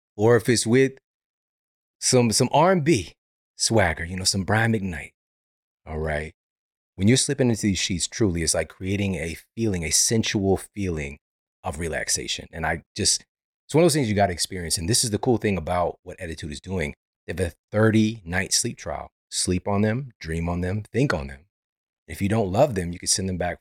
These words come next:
for a full refund. Again, organic bamboo lyocell. They're antimicrobial, self-deodorizing.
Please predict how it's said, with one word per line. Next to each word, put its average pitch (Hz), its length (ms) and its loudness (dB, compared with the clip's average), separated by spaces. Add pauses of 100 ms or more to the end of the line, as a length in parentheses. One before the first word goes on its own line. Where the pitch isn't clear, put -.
for 82 100 -12
a 76 40 -16 (120)
full 76 200 -8
refund. 71 320 -12 (260)
Again, 82 160 -2
organic 92 520 0 (180)
bamboo 87 280 -2
lyocell. 82 540 0 (460)
They're 78 180 -8 (300)
antimicrobial, 104 800 2
self-deodorizing. 92 1160 0